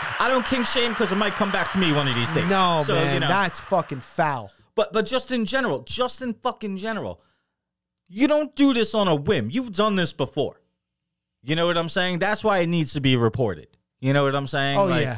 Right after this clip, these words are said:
Speaker 1: it's not just a beating or let
Speaker 2: Oh,
Speaker 1: me get
Speaker 2: yeah.
Speaker 1: my room for free or some shit like that. Now, you've done this before.
Speaker 2: Yeah.
Speaker 1: These aren't the first toes you sucked.
Speaker 2: No,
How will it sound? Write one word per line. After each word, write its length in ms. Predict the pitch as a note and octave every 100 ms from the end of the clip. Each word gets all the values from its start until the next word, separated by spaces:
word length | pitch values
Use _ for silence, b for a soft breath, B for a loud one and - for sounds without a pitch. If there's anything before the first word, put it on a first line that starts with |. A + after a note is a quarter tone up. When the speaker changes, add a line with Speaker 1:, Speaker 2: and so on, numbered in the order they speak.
| -
Speaker 1:
it's 200 | - -
not 240 | G3+ F#3+
just 240 | F#3 F3+ -
a 40 |
beating 380 | B2 D#3 D3 D3
or 140 | C3+
let 100 | C3
Speaker 2:
Oh, 80 | G3
Speaker 1:
me 60 | F3
get 80 | D3+
Speaker 2:
yeah. 80 | C#3+
Speaker 1:
my 80 | C#3+
room 300 | B2+ D3 C#3
for 160 | D3
free 420 | C3 - C#3 C3+
or 80 | B2+
some 200 | B2 C3+
shit 260 | B2+ - -
like 240 | B2+ B2 A#2
that. 180 | B2 C3+
Now, 120 | B2+
you've 220 | F3+ A#3
done 220 | B3 A3
this 140 | F#3 -
before. 420 | D3+ - C3 D#2+ B D#3
Speaker 2:
Yeah. 140 | D#3+ D3+
Speaker 1:
These 80 |
aren't 240 | D#3+ G#3 F#3+
the 80 | -
first 320 | F#3+ D3 -
toes 280 | D#3+ B2+ A2
you 60 |
sucked. 380 | A2+ - - E3
Speaker 2:
No, 180 | F3+